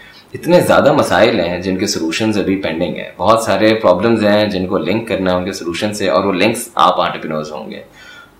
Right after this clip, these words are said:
तो, अ, हमारे पास renewable energy का मसला है, हमारे पास recyclable items का मसला है,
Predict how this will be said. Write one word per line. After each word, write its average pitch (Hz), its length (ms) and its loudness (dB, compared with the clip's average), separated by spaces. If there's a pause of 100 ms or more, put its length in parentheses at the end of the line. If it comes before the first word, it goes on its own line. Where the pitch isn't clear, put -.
(120)
तो, 147 400 6 (460)
अ, 95 360 4
हमारे 95 320 2
पास 98 500 2 (140)
renewable 95 500 2
energy 90 320 2
का 107 100 2
मसला 101 320 2
है, 98 80 6
हमारे 85 260 -2
पास - 260 0
recyclable 90 580 0
items 98 340 -2
का 98 100 -4
मसला 98 380 -2
है, 95 340 0